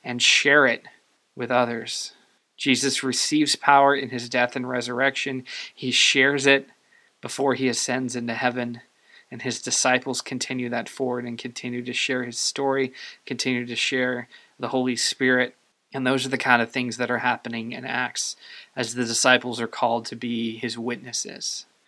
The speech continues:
We could go further in the text and we could keep telling the stories about how the twelve are appointed, or how the twelfth Matthias is appointed.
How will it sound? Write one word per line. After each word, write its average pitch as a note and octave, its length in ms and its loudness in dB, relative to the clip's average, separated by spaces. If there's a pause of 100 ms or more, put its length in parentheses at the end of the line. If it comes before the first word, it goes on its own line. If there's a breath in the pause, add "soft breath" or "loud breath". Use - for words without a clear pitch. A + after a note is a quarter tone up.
(140)
We C3+ 140 0
could C#3 100 -2
go D#3+ 140 8
further D3+ 400 6
in C#3 80 2
the C3 60 2
text C#3 420 4
and C#3 80 -2
we B2+ 60 -2
could C3 180 -8
keep C#3+ 220 -2
telling C3 280 0
the A#2+ 80 -4
stories C3+ 500 0
about A#2+ 280 -2 (240 loud breath)
how B2+ 140 2
the B2+ 100 0
twelve C3 400 6
are B2 140 2
appointed, A#2+ 600 -4 (360 soft breath)
or C3 120 4
how C3 140 10
the B2 100 2
twelfth C3 560 4 (280)
Matthias B2+ 760 2
is C3 220 -6
appointed. A#2+ 640 -4